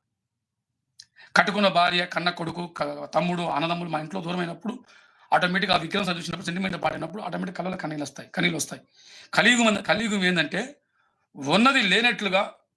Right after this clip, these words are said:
లేనది ఉన్నట్టుగా చూపించడమే కలిమాయ. ఆ కలిమాయ ఈ ఫకీర్ గాలని, ఫకీర్ గాడు ఎప్పుడో చెప్పున్నాడు, ద్వాపరయుగంలో చెప్పి, భగవద్గీత కా-,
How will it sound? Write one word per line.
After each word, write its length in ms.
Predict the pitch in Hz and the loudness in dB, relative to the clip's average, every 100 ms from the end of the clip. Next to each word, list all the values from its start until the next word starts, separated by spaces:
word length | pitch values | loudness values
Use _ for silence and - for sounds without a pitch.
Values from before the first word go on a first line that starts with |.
| _ _ | _ _
లేనది 420 | 175 151 226 269 269 214 | 0 4 6 6 6 4
ఉన్నట్టుగా 280 | 220 226 214 | 2 2 0
చూపించడమే 360 | 190 185 180 214 | -2 -4 -2 2
కలిమాయ. 420 | 170 175 139 117 - _ _ _ _ | 2 2 2 0 -6 _ _ _ _
ఆ 80 | - 147 | 2 4
కలిమాయ 420 | - 180 226 233 226 | 4 2 4 4 2
ఈ 20 | 185 | 0
ఫకీర్ 240 | - 190 185 | 0 2 2
గాలని, 260 | 175 165 165 143 | 2 0 -4 -2
ఫకీర్ 220 | 160 180 151 | 0 2 2
గాడు 180 | 120 - _ _ _ _ _ _ _ _ - | -2 -6 _ _ _ _ _ _ _ _ 2
ఎప్పుడో 260 | 175 262 285 | 4 6 4
చెప్పున్నాడు, 360 | 220 240 220 139 - _ _ _ _ _ _ | 4 4 2 0 -8 _ _ _ _ _ _
ద్వాపరయుగంలో 520 | 147 165 190 185 185 180 | 2 2 2 0 0 0
చెప్పి, 220 | 170 170 151 | -4 -4 -2
భగవద్గీత 320 | 156 180 202 165 | -2 -2 -2 2
కా-, 180 | 156 | 2